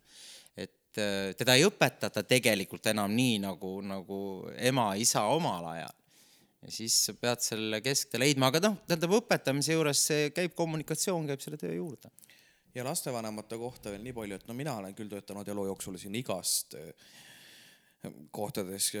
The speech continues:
Speaker 2: laste temaatilises kohvikus ja laste temaatilises teemapargis ja, ja, ja mujal. Ja, ja sellega on tegelikult <laughs> väga lihtne minu meelest, äh, retsept.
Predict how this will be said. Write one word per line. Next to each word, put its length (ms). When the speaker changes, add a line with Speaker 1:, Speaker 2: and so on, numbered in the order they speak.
Speaker 2:
laste 280
temaatilises 560
kohvikus 520
ja 80
laste 240
temaatilises 560
teemapargis 720
ja, 140
ja, 240
ja 280
mujal. 400
Ja, 260
ja 200
sellega 400
on 160
tegelikult 540
<laughs> 40
väga 220
lihtne 320
minu 180
meelest, 560
äh, 160
retsept. 640